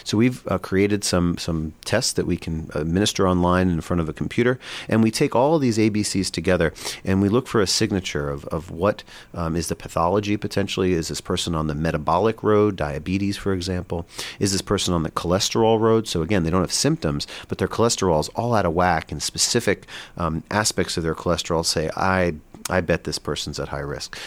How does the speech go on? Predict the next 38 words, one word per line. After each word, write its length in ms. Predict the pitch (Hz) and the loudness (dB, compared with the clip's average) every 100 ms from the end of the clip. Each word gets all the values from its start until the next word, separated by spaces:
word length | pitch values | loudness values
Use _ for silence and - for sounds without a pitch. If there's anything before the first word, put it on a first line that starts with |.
| - | 0
So 120 | 120 | 2
we 60 | |
take 220 | 117 147 131 | 2 2 2
all 140 | 127 | 2
this 160 | 120 - | 0 -2
together, 360 | 92 101 98 | 0 2 2
we 120 | 90 87 | 2 2
use 200 | 110 104 | 0 0
the 60 | |
genetics, 520 | 90 87 90 92 - - - - | -4 -2 0 -2 -4 -14 -14 -4
and 120 | 92 | 0
of 80 | 92 | 0
course, 320 | - 113 - | 2 0 0
you 60 | 98 | 0
know, 80 | 92 | 0
with, 200 | 87 90 - | 0 -6 -8
with 140 | - 87 | -4 -2
our 100 | 90 | 0
study, 360 | - 151 120 | 2 2 2
we, 160 | 87 90 | 2 2
we're 180 | - 107 | 0 0
using 340 | 117 117 110 | 2 4 4
even, 300 | 98 92 87 - - | 4 2 0 -4 -8
um, 140 | 90 85 | -4 -4
passively 640 | - 151 175 - 107 87 76 | -2 0 2 2 0 -2 -4
collected 520 | - 76 73 - 76 | -4 -4 -4 -6 -6
data. 260 | 71 73 | -4 -4
We're 160 | 71 80 | -4 -2
using, 440 | 85 101 104 98 95 - - | 2 2 4 2 -2 -12 -6
um, 300 | 95 95 95 | 0 2 2
you 100 | 101 | 2
know, 140 | 95 95 - | 0 -2 -4
cardiovascular 920 | - 113 110 104 87 98 - 139 92 | -2 2 4 2 2 0 0 0 0
metrics, 420 | 71 69 85 - | 0 -2 -4 -2
we're 80 | 92 | -2
using 320 | 90 104 98 | 0 2 2
sleep 420 | 87 - 123 151 - | 2 2 2 2 0
patterns, 480 | 85 78 78 78 | -2 0 -2 -4